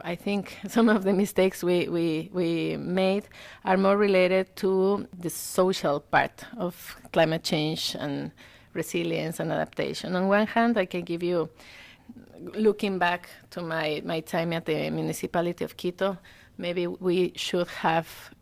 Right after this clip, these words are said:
engaged more with the vulnerable communities and the vulnerable stakeholders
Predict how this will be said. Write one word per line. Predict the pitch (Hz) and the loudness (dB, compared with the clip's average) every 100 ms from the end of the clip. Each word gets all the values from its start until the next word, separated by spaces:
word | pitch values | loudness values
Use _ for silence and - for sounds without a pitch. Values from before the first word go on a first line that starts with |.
| _ - | _ -4
engaged | 202 196 185 180 180 - - | 0 2 6 6 6 0 -4
more | 175 170 165 | 2 4 4
with | 190 175 | 4 2
the | 170 | 2
vulnerable | 165 170 170 165 165 | 4 2 2 2 2
communities | 165 170 170 175 180 170 175 170 | 0 0 2 2 2 2 0 0
and | 160 | 0
the | 82 | 0
vulnerable | - 85 85 80 82 | 0 0 0 2 0
stakeholders | 85 - 85 - 85 - 214 247 | -2 -4 -6 -2 0 2 0 -2